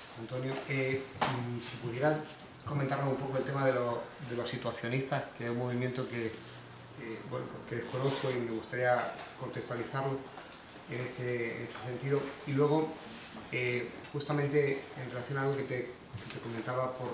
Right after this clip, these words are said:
por Twitter estos días, eh, cuando ha hablado al principio sobre el papel del libro, eh, la generación de la figura del sabio,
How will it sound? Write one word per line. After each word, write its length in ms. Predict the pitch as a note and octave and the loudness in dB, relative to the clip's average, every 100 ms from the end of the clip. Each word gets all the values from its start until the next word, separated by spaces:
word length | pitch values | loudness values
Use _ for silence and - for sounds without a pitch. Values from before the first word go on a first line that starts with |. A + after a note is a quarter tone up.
| - | -4
por 120 | A#2 | -6
Twitter 280 | A#2 C3 B2+ | -4 0 2
estos 260 | B2 B2 A#2+ | 0 -2 0
días, 200 | C3 - - - - - - - | 2 2 -2 -10 -12 -14 -14 0
eh, 460 | C3 B2+ B2+ B2 - | 4 8 8 6 6
cuando 340 | C3+ B2+ B2+ C3 | 6 8 10 12
ha 120 | C#3+ | 12
hablado 220 | D3+ D#3 | 12 12
al 100 | D3 | 12
principio 400 | D3 C3+ D3 C#3 | 10 8 6 6
sobre 560 | C3+ B2+ C3 B2+ B2 A#2+ | 6 8 10 10 10 8
el 220 | A#2 A2+ | 8 8
papel 340 | A#2 A#2 B2 | 8 8 6
del 180 | A#2+ A2+ | 8 10
libro, 440 | C#3 C3+ B2 A#2+ - - - - - - - | 12 12 10 4 0 -10 -12 -12 -10 -4 4
eh, 640 | B2 A#2 A2+ A2+ A2+ A2+ | 6 8 8 8 8 8
la 80 | A2+ | 8
generación 500 | - B2+ A#2+ - C3+ | 6 6 6 8 10
de 60 | C3 | 10
la 80 | B2+ | 8
figura 240 | B2+ C3 | 10 10
del 160 | A#2+ G#2+ | 10 8
sabio, 580 | C#3 C#3 B2+ B2 A#2+ | 10 10 10 6 4